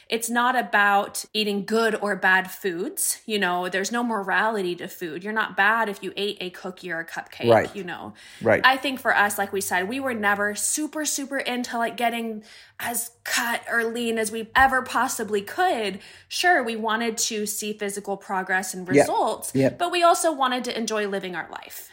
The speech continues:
Speaker 2: I remember, you know, every day after our cheat meal, not only we were ready because, you know, it was more a reset, mentally reset, but also we weren't feeling really good about the,
Speaker 1: Oh.
Speaker 2: about the food we were eating the night
Speaker 1: I'm
Speaker 2: before.
Speaker 1: so happy you brought this up because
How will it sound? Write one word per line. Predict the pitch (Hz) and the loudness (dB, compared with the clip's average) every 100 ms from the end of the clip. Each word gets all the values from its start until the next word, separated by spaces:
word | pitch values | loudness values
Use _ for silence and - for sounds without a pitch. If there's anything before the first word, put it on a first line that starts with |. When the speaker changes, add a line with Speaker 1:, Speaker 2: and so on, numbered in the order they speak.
| - | 2
Speaker 2:
I | 123 | 6
remember, | 127 113 107 104 107 | 8 8 6 6 6
you | 110 | 6
know, | 104 - | 2 2
every | 113 110 110 | 2 4 4
day | 107 104 - - | 4 2 0 0
after | 123 131 - - 85 - - | 2 2 -2 0 2 2 4
our | 98 95 | 4 4
cheat | 95 - 98 - | 0 -4 -4 -4
meal, | 80 - - - _ | -8 -8 -10 -12 _
not | 117 123 | 4 8
only | 143 165 | 8 6
we | 127 | 6
were | 110 104 | 6 6
ready | 104 104 104 | 6 6 2
because, | 98 104 101 110 | 2 2 2 0
you | |
know, | 98 | 0
it | 98 | 0
was | 104 - | -2 -4
more | - 110 104 | 2 4 4
a | - 104 | 2 2
reset, | 98 95 - 104 104 | 0 0 2 2 2
mentally | 104 120 123 120 113 110 | 4 6 6 4 2 2
reset, | 110 117 123 120 156 - - _ _ _ | 2 0 0 -2 -10 -10 -20 _ _ _
but | 107 120 131 | 2 6 6
also | 180 185 120 120 104 | 6 2 -2 0 2
we | 139 | 6
weren't | 196 233 185 | 6 6 2
feeling | - 151 131 | 0 2 4
really | 135 113 | 4 4
good | 120 117 | 6 6
about | 95 90 90 - | 4 2 0 0
the, | 110 - | -4 2
Speaker 1:
Oh. | 403 494 302 123 | 6 6 8 6
Speaker 2:
about | 123 131 127 | 8 8 6
the | 131 | 6
food | 160 147 | 8 10
we | 135 | 10
were | |
eating | 135 131 127 | 10 6 4
the | 120 | 6
night | 120 104 | 6 8
Speaker 1:
I'm | 320 | 6
Speaker 2:
before. | - 104 | 6 6
Speaker 1:
so | 285 349 | 6 4
happy | 302 277 294 330 | 2 0 0 -2
you | 269 | 0
brought | 233 220 220 | 0 0 -2
this | 208 180 | -2 0
up | 190 214 | 0 -2
because | 226 - 269 247 | -8 0 0 0